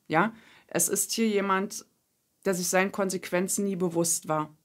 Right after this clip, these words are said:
Auch wieder so dieses unreife, naive Handeln und Denken,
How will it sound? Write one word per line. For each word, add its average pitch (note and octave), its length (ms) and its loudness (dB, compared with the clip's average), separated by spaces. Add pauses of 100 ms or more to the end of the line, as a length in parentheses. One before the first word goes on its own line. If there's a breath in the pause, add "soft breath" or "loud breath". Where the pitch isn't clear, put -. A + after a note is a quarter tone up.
(680 soft breath)
Auch G3 220 6
wieder G3 200 4
so F3 120 0
dieses E3+ 300 -2
unreife, E3+ 800 2
naive E3 460 0
Handeln F3 340 2
und D#3+ 220 0
Denken, E3+ 560 0